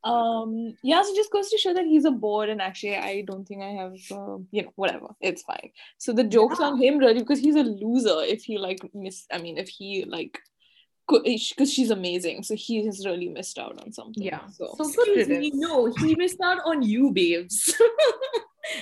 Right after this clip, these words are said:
Speaker 2: So he was always a loser.
Speaker 3: That too. Correct, correct. Resh is right. He was always a loser to begin with.
Speaker 2: <sighs>
Speaker 3: What about you, Resh? How's your
Speaker 2: Oh,
Speaker 3: week?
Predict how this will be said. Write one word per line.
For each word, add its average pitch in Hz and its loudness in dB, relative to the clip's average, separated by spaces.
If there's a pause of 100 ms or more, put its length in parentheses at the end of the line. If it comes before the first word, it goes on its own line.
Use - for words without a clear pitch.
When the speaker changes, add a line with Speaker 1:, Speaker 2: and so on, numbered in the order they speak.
(140)
Speaker 2:
So 359 -4
he 320 0
was 370 0
always 269 0
a 262 2
loser. 202 -2
Speaker 3:
That 311 4
too. 240 6
Correct, 269 4
correct. 180 -4
Resh 214 -4
is 196 -6
right. 156 -8 (180)
He 220 -8
was 226 -6
always 180 -4
a 214 -4
loser 160 -8
to 185 -10
begin 160 -10
with. - -14 (840)
Speaker 2:
<sighs> 330 -6 (320)
Speaker 3:
What 349 -2
about 349 0
you, 269 0
Resh? 214 -2 (640)
How's 233 -4
your 196 -2
Speaker 2:
Oh, 190 4
Speaker 3:
week? 175 -8